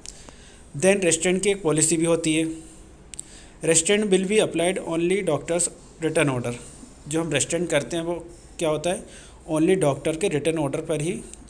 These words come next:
वैलिड रहता है। If doctors not available, registered nurse shall be apply for restraints।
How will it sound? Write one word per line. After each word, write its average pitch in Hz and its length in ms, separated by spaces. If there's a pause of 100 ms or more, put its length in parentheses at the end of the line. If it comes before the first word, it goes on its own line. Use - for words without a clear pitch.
(400)
वैलिड 156 300
रहता 139 280
है। 127 180 (1000)
If 196 80
doctors 190 440 (560)
not 175 240 (160)
available, 156 480
registered 170 460
nurse 170 440
shall 165 240 (140)
be 180 180 (440)
apply 165 340
for 208 140
restraints। 131 460